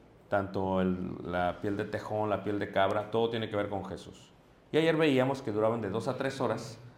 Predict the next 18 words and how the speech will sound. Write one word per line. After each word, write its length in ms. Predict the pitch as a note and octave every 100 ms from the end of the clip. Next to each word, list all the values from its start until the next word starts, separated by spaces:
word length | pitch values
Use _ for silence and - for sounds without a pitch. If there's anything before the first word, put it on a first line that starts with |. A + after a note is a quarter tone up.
| - -
para 200 | - F#2
quitarlo 540 | F#2 F#2 C3 C3+ D3+ D3+ -
y 260 | - A#2+ B2+
¿para 360 | B2 G#2+ G2 F#2+
qué? 320 | E3+ F#3 - - - - -
Para 280 | G#2+ G#2+ G#2+
colocarlo. 340 | F#2 F#2 F2+
Entonces, 140 | C#3
cuando 200 | C#3+ C3
tú 100 | B2
ves 160 | D#3 F3+
a 160 | E3+ -
Cristo, 400 | E3 - D3+ C#3
lo 140 | A2+
ves 280 | B2 B2+ - -
en 160 | G#2+ G#2
el 180 | G2+ F#2
tabernáculo, 1120 | F2+ F2+ F2+ G#2 A2 A2 - G2+ G2 F#2+ G2+